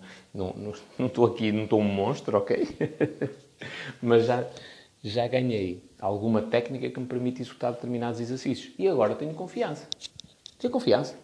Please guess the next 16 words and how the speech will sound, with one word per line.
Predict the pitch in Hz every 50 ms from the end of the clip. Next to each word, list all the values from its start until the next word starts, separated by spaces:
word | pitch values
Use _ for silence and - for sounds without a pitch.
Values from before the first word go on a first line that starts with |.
| - -
Sei | - 90
lá, | 80 - - - - - -
se | -
vier | - 98
um | 104 107
gajo | 113 107
para | - 113
me | 113 113
assaltar, | 110 117 117 113 - 123 123 131 131 131 - - - -
não | - 135 131 127
tenho | - 139 135 131 127
o |
medo | 123 127 131 135 131 131
que | -
tinha | - 135 135 135
antigamente. | 135 131 143 135 139 165 165 131 - - -